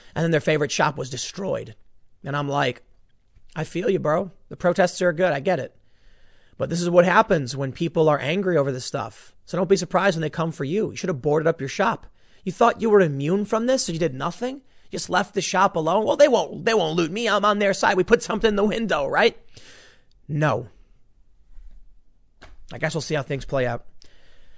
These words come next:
Stick around. The next segment's coming up at four P M,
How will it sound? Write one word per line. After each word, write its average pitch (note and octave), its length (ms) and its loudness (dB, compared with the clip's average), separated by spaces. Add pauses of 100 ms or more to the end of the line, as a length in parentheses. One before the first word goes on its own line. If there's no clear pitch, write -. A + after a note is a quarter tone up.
(140)
Stick D#3+ 200 -6
around. E3+ 320 2 (520)
The D3+ 60 -6
next F#3+ 180 0
segment's G3 260 4
coming E3 280 0
up D3+ 260 -2
at C#3 500 -2 (440)
four - 240 0
P C3+ 180 -6
M, A2 220 -8